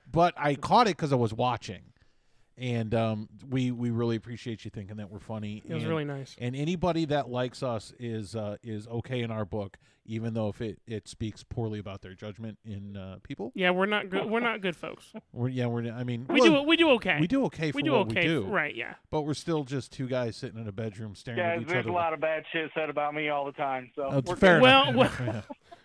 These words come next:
Speaker 2: well, I haven't said any bad shit, and I don't know anyone else, at least, uh, in our circles that we run.
Speaker 1: So if you, so then I have to ask you, if you get, uh, if, if by chance you get a surprise award at the,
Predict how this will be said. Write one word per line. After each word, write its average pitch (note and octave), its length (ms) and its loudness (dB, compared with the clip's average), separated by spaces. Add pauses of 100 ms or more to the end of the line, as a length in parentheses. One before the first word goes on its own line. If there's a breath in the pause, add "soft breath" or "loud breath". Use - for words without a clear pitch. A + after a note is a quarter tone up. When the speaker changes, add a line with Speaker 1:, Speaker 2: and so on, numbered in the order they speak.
(120)
Speaker 2:
well, F3+ 380 2 (260)
I A3+ 140 8
haven't A3 320 6
said F#3+ 140 4
any F3+ 180 0
bad D#3 320 0
shit, D#3+ 280 -2
and E3+ 120 0
I F#3+ 100 6
don't A3+ 160 8
know G3 140 4
anyone F3+ 320 4
else, E3+ 340 2
at G3+ 80 0
least, F#3+ 220 2 (240)
uh, G#3+ 120 6
in G3+ 200 2
our G3 220 6
circles F3 400 0
that E3+ 120 0
we D#3+ 120 -2
run. D3+ 240 0
Speaker 1:
So G3 200 8
if F#3+ 280 2
you, B3+ 400 4 (140)
so F#3+ 180 4
then F#3 100 4
I G3 120 4
have G3+ 100 2
to F#3+ 80 4
ask F3+ 240 2
you, C3 80 4
if - 120 -6
you F#3+ 220 2
get, G3 360 2 (140)
uh, D3 300 2
if, C3 220 -6 (100)
if D3 220 -6
by C#3+ 160 -2
chance D3 480 -6
you C3+ 160 -2
get D3+ 180 2
a C#3+ 120 2
surprise B2+ 680 -4
award A2+ 720 -2 (400)
at A#2+ 280 -6
the, A#2 300 -4